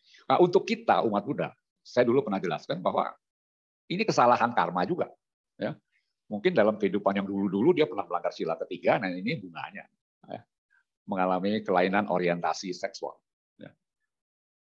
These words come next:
Kalau gennya X X ya perempuan. Ya, tapi dia gennya X Y, gen laki-laki, tetapi hormonnya hormon perempuan.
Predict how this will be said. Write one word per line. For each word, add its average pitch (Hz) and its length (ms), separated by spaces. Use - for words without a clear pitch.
Kalau 127 240
gennya 127 560
X - 240
X - 160
ya 113 80
perempuan. 92 340
Ya, - 140
tapi 165 240
dia 165 160
gennya 107 480
X - 160
Y, 82 260
gen 107 160
laki-laki, 95 560
tetapi - 320
hormonnya 107 500
hormon 104 300
perempuan. - 320